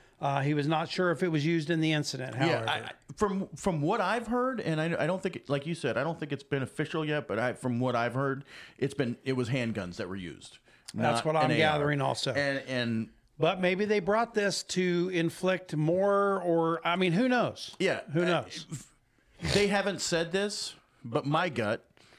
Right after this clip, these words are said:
Speaker 2: tells me it was a, a, a gang issue.
Speaker 1: It sounds
Speaker 2: Ka-,
Speaker 1: like it to
Speaker 2: Kansas
Speaker 1: me.
Speaker 2: City is one of the highest crime rates in the nation.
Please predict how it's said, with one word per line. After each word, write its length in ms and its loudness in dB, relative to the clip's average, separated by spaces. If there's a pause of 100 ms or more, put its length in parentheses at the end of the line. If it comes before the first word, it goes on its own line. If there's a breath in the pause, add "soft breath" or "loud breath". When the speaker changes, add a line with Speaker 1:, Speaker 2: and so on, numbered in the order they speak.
(200 soft breath)
Speaker 2:
tells 240 0
me 380 -2
it 180 -2
was 520 -2 (120)
a, 160 -6 (160)
a, 120 -4 (100)
a 80 2
gang 320 -2
issue. 300 -10 (320)
Speaker 1:
It 160 -2
sounds 360 2
Speaker 2:
Ka-, 60 2
Speaker 1:
like 100 2
it 20 2
to 60 2
Speaker 2:
Kansas 200 2
Speaker 1:
me. 140 4
Speaker 2:
City 640 0
is 800 -2
one 340 -2
of 60 -2
the 80 0
highest 300 -2
crime 280 0
rates 240 -2
in 80 -2
the 80 -2
nation. 560 -6